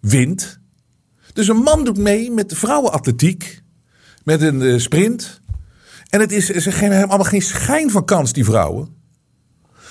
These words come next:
En de man wint, maar we moeten zeggen dat dat een vrouw is.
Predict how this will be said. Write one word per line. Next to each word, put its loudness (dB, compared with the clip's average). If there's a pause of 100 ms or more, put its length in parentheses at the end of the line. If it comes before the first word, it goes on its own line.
(180)
En 2
de 2
man 2
wint, 0 (420)
maar 2
we 2
moeten 2
zeggen 0
dat 2
dat 2
een 0 (1700)
vrouw 2
is. -8